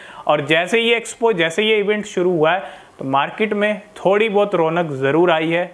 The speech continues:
ठीक है, आगे और भी आ सकती है, है ना? तो कहीं ना कहीं events positivity लेके आते हैं और वो चीज़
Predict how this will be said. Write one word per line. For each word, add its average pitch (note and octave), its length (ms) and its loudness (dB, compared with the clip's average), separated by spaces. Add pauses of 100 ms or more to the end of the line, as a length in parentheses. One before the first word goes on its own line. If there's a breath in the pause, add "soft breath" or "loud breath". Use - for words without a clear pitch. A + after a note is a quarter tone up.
(100)
ठीक C#3 180 -10
है, D3 160 0
आगे D3+ 340 0
और D#3+ 240 2
भी E3+ 220 -4
आ D3 240 0
सकती D#3+ 460 -4
है, F#3 180 0 (260 loud breath)
है D3+ 60 2
ना? C#3+ 160 0 (420 loud breath)
तो D#3 60 0
कहीं F#3 240 2
ना A#3 120 0
कहीं A3+ 140 2
events G#3 420 -2
positivity F3+ 680 0
लेके E3+ 280 0
आते D3+ 280 -2
हैं D#3+ 60 -2
और D#3+ 80 -4
वो D3+ 160 2
चीज़ D#3 380 -4